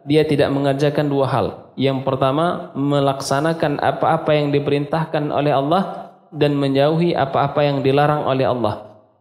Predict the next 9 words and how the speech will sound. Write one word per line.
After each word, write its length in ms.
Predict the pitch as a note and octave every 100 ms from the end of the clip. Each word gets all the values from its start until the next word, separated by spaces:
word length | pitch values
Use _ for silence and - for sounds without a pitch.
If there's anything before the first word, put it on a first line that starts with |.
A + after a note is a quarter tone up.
| C3
Kalau 160 | C3
salah 240 | C#3 F3 G#3
satu 320 | - F#3+ F#3+
saja 240 | - E3+
dilakukan 640 | E3 D#3+ D#3 D#3 G3+ G3 -
oleh 180 | E3 D3+
seorang 320 | D3+ D3 C#3+
hamba, 560 | D3 D3 F3+ G3+ - - C#3
maka 180 | C3